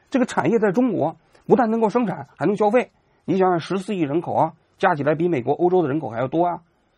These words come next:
那么在这种情况下，当自己建构的产业链培育了中国制造的产品之后啊，再出海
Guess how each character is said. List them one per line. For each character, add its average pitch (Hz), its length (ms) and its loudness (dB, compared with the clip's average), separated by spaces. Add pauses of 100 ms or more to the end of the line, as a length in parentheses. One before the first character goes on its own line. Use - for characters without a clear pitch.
(400)
那 196 100 6
么 208 60 6
在 214 120 2
这 247 100 0
种 143 160 0
情 131 160 -4
况 147 140 0
下， 135 180 -2 (240)
当 208 200 2
自 254 200 0
己 123 180 -6
建 - 220 0
构 160 120 0
的 135 80 -2
产 123 220 -14
业 120 80 -6
链 170 220 0 (220)
培 - 160 -6
育 214 160 0
了 143 140 0
中 196 180 -2
国 180 100 4
制 180 140 -4
造 170 120 -2
的 135 100 -8
产 151 200 -4
品 131 140 -4
之 165 100 0
后 - 160 0
啊， 131 240 0 (260)
再 208 220 0
出 170 180 -4
海 - 320 -10